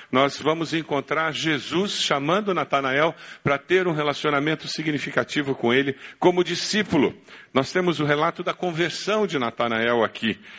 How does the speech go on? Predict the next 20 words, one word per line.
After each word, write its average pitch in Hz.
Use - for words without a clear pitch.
Se -
você 127
der 147
uma 147
olhadinha, 139
João, 143
a 123
partir 139
do 139
versículo 131
quarenta 160
e 143
três 151
do 123
capítulo 135
primeiro, 147
você 151
encontra 156
essa 131
situação. 117